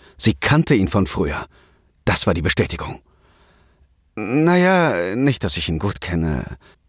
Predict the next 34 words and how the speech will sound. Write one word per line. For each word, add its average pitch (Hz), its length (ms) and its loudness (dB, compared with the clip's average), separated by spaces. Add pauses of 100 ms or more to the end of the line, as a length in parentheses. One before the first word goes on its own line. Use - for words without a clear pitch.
versuchte 87 540 0
sie 90 140 0
sich 82 180 0
zu - 100 -2
korrigieren. 80 600 -2 (1000)
"Ich 185 440 0
denke 190 320 0
einfach, 151 640 0 (160)
dass - 200 -2
er 147 160 2
nicht 135 180 0
der 127 100 2
Typ - 300 0
ist, 95 260 -2
der 104 100 2
sich 92 200 -2
um 101 80 4
jemanden 98 420 2
so 98 280 2
sorgt, 90 520 0
wenn 87 100 2
er 87 80 0
nicht 87 180 -4
Hals 98 180 2
über 73 180 -2
Kopf - 220 -4
verliebt 82 460 -2
ist. - 300 -10 (600)
Er 78 100 2
vergöttert 101 480 0
die 82 60 -2
Prinzessin 80 500 0
ja 67 80 0
geradezu." 71 600 -4